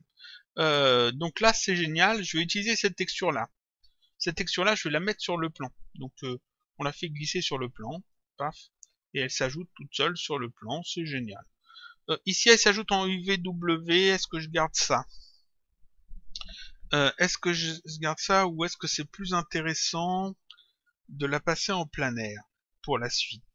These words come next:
Euh, je vais la passer en planaire dans le doute. Donc je vais sélectionner cette image, cette, cette, euh, ce tag, cette texture,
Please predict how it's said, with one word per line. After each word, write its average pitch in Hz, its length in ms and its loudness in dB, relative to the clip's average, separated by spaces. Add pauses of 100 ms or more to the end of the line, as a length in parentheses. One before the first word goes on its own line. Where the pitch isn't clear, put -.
(160)
Euh, 113 480 -8
je 143 180 -2
vais 135 40 0
la 160 120 6
passer 202 260 2
en 208 80 0
planaire 180 340 2
dans 151 120 2
le 147 80 0
doute. - 400 -10 (440)
Donc 160 160 -2
je 160 120 0
vais 196 200 4 (220)
sélectionner 170 580 0
cette - 240 -4
image, 143 540 0
cette, 156 300 0
cette, - 360 -4
euh, 110 300 0 (1800)
ce - 160 0
tag, 156 480 6 (400)
cette - 220 -8
texture, 190 480 -6